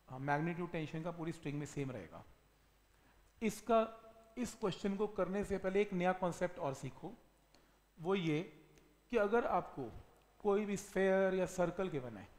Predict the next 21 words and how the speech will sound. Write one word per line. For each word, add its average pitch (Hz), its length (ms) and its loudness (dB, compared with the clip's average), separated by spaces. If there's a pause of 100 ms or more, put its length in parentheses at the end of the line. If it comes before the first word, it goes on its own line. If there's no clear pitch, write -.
(580)
और 180 140 4
मैं 185 160 4
ये 220 160 4
कहूँ 190 280 2
कि 214 200 -4
draw 175 280 8 (160)
a 175 100 6 (340)
perpendicular, 196 840 2 (640)
इसकी 202 260 -2
surface 175 400 0
पे 208 120 0
perpendicular 196 720 2
draw 185 180 4
करो, 101 240 -6 (800)
तो 165 80 -4
परपेंडिकुलर 185 880 0
मतलब 190 280 -2
ये 185 100 0
angle 185 200 0
क्या 190 140 2
होगा, 208 300 4